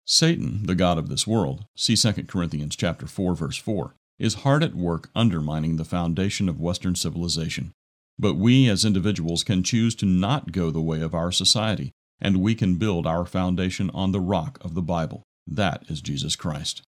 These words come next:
I have been told that the infrastructure under my own home may remain stable, and my house may not suffer from mine subsidence. But the larger concern is examining whether we are built upon the spiritual rock.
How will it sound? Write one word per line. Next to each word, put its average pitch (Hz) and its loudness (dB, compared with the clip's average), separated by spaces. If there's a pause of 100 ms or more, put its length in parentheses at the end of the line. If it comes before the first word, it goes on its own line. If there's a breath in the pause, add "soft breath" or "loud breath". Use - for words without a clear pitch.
(300)
I 127 2
have 135 4
been 117 6
told 95 2
that 87 -4
the 95 2
infrastructure 90 -2
under 90 0
my 85 -2
own 104 4
home 80 -4 (160)
may 101 2
remain 98 4
stable, 90 -2 (180)
and 110 2
my 107 6
house 117 2
may 107 2
not 120 2
suffer 131 2
from 90 0
mine 85 0
subsidence. 78 -2 (420)
But 95 0
the 95 2
larger 101 2
concern 107 2
is 85 2
examining 87 0
whether 82 0
we 85 0
are 80 -2
built 82 -2
upon 82 -2
the 78 -2
spiritual 85 -2
rock. 90 -2